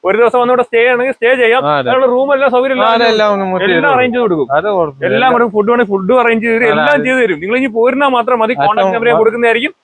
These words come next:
Speaker 1: ഓക്കെ, അത് നമ്മുടെ അന്നേരം നിങ്ങൾക്ക് എല്ലാവർക്കും ഇന്നത്തെ വീഡിയോ ഇഷ്ടമായി, ഇഷ്ടമായെങ്കിൽ ലൈക്ക് ചെയ്യാനും ഷെയർ ചെയ്യാനും ഫോളോ ചെയ്യാനും ഒട്ടും മറക്കേ ചെയ്യരുത്. ഓക്കെ, വൈകിട്ട്, വൈകിട്ടപ്പോൾ ആ ഒരു ഹൈറ്റ് ഉണ്ടോ, ഏകദേശം എനിക്ക് തോന്നുന്നു ഒരു നാപ്പതോ അമ്പതോ അടി ഉയരത്തിൽ നിന്നാണ് ആ വെള്ളം ഇങ്ങനെ ചാടി ഓരോ സ്റ്റെപ്പ്, സ്റ്റെപ്പായിട്ട്, സ്റ്റെപ്പായിട്ട് ഇങ്ങോട്ട് വന്ന് വീണ് വീണ്, കണ്ടോ,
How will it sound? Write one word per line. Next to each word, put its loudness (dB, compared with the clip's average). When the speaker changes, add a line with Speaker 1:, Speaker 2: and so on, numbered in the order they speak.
Speaker 1:
ഓക്കെ, 0
അത് 2
നമ്മുടെ 2
അന്നേരം -2
നിങ്ങൾക്ക് -2
എല്ലാവർക്കും 2
ഇന്നത്തെ -4
വീഡിയോ -2
ഇഷ്ടമായി, -2
ഇഷ്ടമായെങ്കിൽ -2
ലൈക്ക് 0
ചെയ്യാനും 0
ഷെയർ -2
ചെയ്യാനും -2
ഫോളോ -2
ചെയ്യാനും -2
ഒട്ടും -8
മറക്കേ 0
ചെയ്യരുത്. 0
ഓക്കെ, 0
വൈകിട്ട്, 0
വൈകിട്ടപ്പോൾ 0
ആ 0
ഒരു -2
ഹൈറ്റ് -2
ഉണ്ടോ, -2
ഏകദേശം -2
എനിക്ക് -2
തോന്നുന്നു 2
ഒരു -2
നാപ്പതോ 0
അമ്പതോ -2
അടി 0
ഉയരത്തിൽ 0
നിന്നാണ് -2
ആ 0
വെള്ളം 0
ഇങ്ങനെ -6
ചാടി 0
ഓരോ 4
സ്റ്റെപ്പ്, 0
സ്റ്റെപ്പായിട്ട്, 0
സ്റ്റെപ്പായിട്ട് -2
ഇങ്ങോട്ട് 0
വന്ന് -2
വീണ് -2
വീണ്, -2
കണ്ടോ, -4